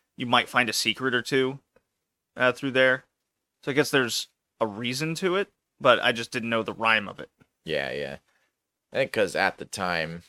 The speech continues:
Speaker 2: at least as far as exploration is concerned, <laughs> the, the devs really wanted to show off what their engine could do. So they wanted everybody to, like, look around everywhere,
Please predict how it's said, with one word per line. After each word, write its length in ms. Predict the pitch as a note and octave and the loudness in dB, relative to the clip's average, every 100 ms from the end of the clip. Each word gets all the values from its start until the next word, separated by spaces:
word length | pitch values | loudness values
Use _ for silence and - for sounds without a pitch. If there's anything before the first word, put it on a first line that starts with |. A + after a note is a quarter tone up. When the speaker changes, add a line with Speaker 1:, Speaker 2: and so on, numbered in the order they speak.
| _ | _
Speaker 2:
at 120 | D2+ | -12
least 180 | D#2 - | -10 -12
as 60 | |
far 200 | - D#2+ C#2+ | -6 -4 -4
as 160 | C2+ C#2+ - | -6 -12 -12
exploration 680 | - D#2+ - D2 D#2+ E2+ - | -12 -12 -8 -2 -2 -2 -6
is 120 | B1 | -12
concerned, 720 | - B1+ B1+ D2 C#2 B1+ B1+ - _ | -14 -14 -12 -10 -10 -12 -14 -16 _
<laughs> 480 | F2+ E2+ _ _ _ | -20 -20 _ _ _
the, 260 | B1 C2 - _ _ _ _ _ _ _ - | -6 -6 -8 _ _ _ _ _ _ _ -12
the 60 | |
devs 360 | E2 G2+ D#2+ E2 | -2 0 0 -2
really 180 | G2 E2+ | -2 0
wanted 300 | E2 D#2+ D2 | -2 -4 -4
to 80 | D2+ | -6
show 360 | - G2+ D#2 | -2 0 0
off 240 | D#2+ D#2 E2 | 0 0 -2
what 140 | D#2 | -4
their 160 | C#2+ C#2+ | -2 -4
engine 360 | D2+ D#2 D2 | -6 -10 -12
could 260 | D2 C#2 C2+ | -12 -14 -10
do. 400 | F2+ D#2+ C2 F2+ _ _ _ _ | -6 -4 -6 -10 _ _ _ _
So 220 | - B1 | -10 -8
they 140 | B1 C2+ - _ | -6 -8 -10 _
wanted 300 | D2 C#2 C#2 | -10 -8 -8
everybody 360 | C#2+ C#2 C#2 C2+ | -8 -6 -8 -6
to, 80 | B1+ | -8
like, 180 | B1 - | -10 -12
look 240 | D2 D#2 | -12 -8
around 400 | C#2+ D2 C#2 C2+ - | -6 -4 -6 -8 -6
everywhere, 720 | - D2+ C#2 A#1+ A1+ C#2 E2+ | -6 -4 -6 -6 -6 -6 -8